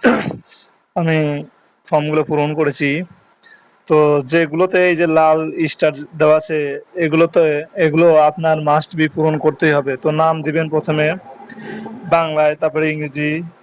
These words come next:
তারপরে লিঙ্গ দিবেন, তারপরে রক্তের গ্রুপ দিবেন, তারপরে জন্ম নিবন্ধনটা,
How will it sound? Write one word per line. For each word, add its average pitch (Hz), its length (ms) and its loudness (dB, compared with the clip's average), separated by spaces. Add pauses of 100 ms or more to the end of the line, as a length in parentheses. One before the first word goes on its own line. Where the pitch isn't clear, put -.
(160)
তারপরে 147 480 0
লিঙ্গ 156 340 -4
দিবেন, 151 240 -2 (920)
তারপরে 151 320 2
রক্তের 151 340 0
গ্রুপ 151 260 -2
দিবেন, 151 440 2 (1080)
তারপরে 160 240 0
জন্ম 156 260 -2
নিবন্ধনটা, 165 500 -2